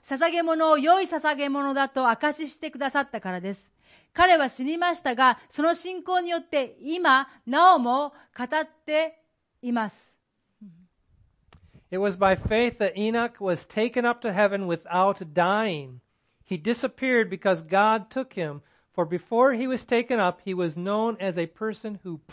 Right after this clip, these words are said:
Speaker 2: pleased God.
Speaker 1: 信仰によってエノクは死を見ることのないように移されました。神に移されて見えなくなりました。移される前に彼は神に喜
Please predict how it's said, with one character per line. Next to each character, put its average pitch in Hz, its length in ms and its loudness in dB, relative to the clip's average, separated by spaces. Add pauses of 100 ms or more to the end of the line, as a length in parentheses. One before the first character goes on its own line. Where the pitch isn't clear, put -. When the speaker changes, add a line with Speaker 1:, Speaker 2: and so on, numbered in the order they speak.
Speaker 2:
pleased 202 600 -4 (260)
God. 156 460 -8 (1200)
Speaker 1:
信 359 300 -2
仰 349 180 6
に 339 100 2
よ 339 100 4
っ 330 120 -4
て 311 360 2 (180)
エ 330 160 2
ノ 349 160 6
ク 240 200 -4
は 240 300 6 (120)
死 349 240 2
を 311 60 8
見 320 140 0
る 339 120 -6
こ 269 120 -2
と 269 140 -2
の 240 140 0
な 269 180 4
い 320 140 2
よ 254 140 -2
う - 20 -4
に 220 80 -4
移 214 140 -8
さ - 220 0
れ 311 80 -2
ま 294 140 -2
し 277 80 -10
た。 196 220 -4 (960)
神 349 260 2
に 277 180 0
移 220 60 -6
さ - 260 -4
れ 247 120 -2
て 262 240 2
見 233 160 4
え 381 80 4
な 381 160 4
く 262 80 -4
な 247 80 2
り 226 100 -2
ま 226 100 -4
し - 100 -12
た。 175 220 -4 (720)
移 247 100 -8
さ - 220 2
れ 370 120 4
る 330 120 0
前 277 260 4
に 262 420 2 (300)
彼 320 340 6
は 240 380 4 (140)
神 349 280 0
に 277 120 2
喜 247 80 2